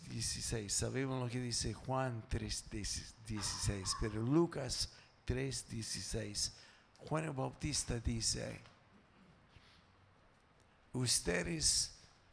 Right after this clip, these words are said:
me han visto bautizar en agua, pero viene otro que les va a bautizar en el Espíritu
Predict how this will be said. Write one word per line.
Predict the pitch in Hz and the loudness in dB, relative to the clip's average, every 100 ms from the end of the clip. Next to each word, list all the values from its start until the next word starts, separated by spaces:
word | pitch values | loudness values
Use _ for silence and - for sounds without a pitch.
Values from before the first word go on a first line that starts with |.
| - | -10
me | 123 120 | -4 -2
han | 123 | 2
visto | 151 147 - 135 | 4 4 4 0
bautizar | 123 120 - 127 - 131 120 110 - - - - - | 2 0 0 0 2 4 2 -2 -10 -20 -20 -18 -4
en | 123 120 | -2 0
agua, | 117 113 107 101 92 - - - - - - - - - - - - - - - - - | 0 -2 -4 -8 -10 -14 -14 -14 -14 -20 -20 -20 -20 -20 -20 -20 -20 -18 -18 -18 -8 -2
pero | 123 127 | 2 2
viene | 110 135 135 127 | 0 -2 0 0
otro | 147 180 175 107 90 - - - - - - - - | 2 0 -2 -6 -8 -16 -20 -20 -20 -20 -20 -20 -6
que | - 107 | -2 0
les | 110 101 | 0 2
va | 120 120 | 2 4
a | |
bautizar | 117 113 - 135 - 139 117 107 - - - - - - - - - - - - - - - | 2 -2 -4 -2 0 2 0 -4 -12 -20 -20 -20 -20 -20 -20 -20 -20 -20 -20 -20 -20 -20 -10
en | 127 127 117 | -2 0 0
el | 107 | -2
Espíritu | 107 - - 151 143 127 110 | 0 2 2 0 -2 -2 -6